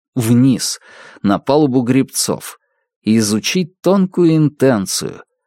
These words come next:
которая связывала всех смертных воедино. Она удерживала их во взвешенном состоянии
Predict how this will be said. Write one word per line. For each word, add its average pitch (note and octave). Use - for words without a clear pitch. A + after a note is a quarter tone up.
которая C3+
связывала B2+
всех -
смертных G#2
воедино. G#2
Она F#2+
удерживала E3
их D#3
во B2+
взвешенном B2
состоянии A#2+